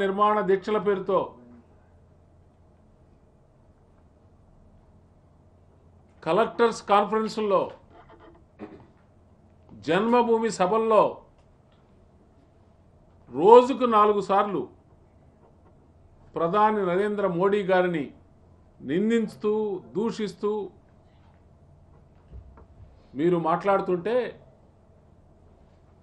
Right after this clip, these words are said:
ప్రధాని తమ పార్టీ కార్యకర్తలకు యథార్థాలు చెప్పటాన్ని మీరు జీర్ణించుకోలేకపోవడం చాలా వింతగా ఉంది.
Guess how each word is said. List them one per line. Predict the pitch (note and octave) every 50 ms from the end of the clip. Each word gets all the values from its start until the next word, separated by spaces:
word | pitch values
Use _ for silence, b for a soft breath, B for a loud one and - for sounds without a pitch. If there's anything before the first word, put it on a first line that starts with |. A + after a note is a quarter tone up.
| _ -
ప్రధాని | D3 D#3+ E3+ G3+ A3 A#3 A#3 A#3+ A3+ G3+
తమ | F#3 - E3+ F3+ F3 F3+
పార్టీ | E3+ E3+ E3+ F3+ G#3 G#3+ - - A#3 A3+
కార్యకర్తలకు | F#3+ - F#3 F3+ G3 A3 G#3 G#3+ G3+ - G#3 G3+ G3+ F3+ F#3+
యథార్థాలు | E3+ D#3+ F3 G3 G3+ G3+ F#3+ E3+ G3 F#3 F#3 F3+
చెప్పటాన్ని | F3+ - D#3 D3+ G3 F3+ F#3 F3+ F#3 F3+ F3
మీరు | E3+ E3+ E3 D#3+ C#3+ A#2+ - - - _ _ _ _ _ _ _ _ _ -
జీర్ణించుకోలేకపోవడం | C3 D3 F3+ F#3+ G3 G3 F#3+ E3+ F3 - F3+ E3+ E3+ E3 E3 D#3+ D#3+ D#3+ D#3+ E3 D#3+ D3+ C3 B2 - - - _ -
చాలా | D3+ C#3+ D3 C#3+ C3+ B2 A#2 - - _ - _ _ _ _ _ _ _ -
వింతగా | A#2+ C3 D3 D3 F#3 E3+ E3+ E3
ఉంది. | D#3 D3+ D3+ D#3+ F#3 - -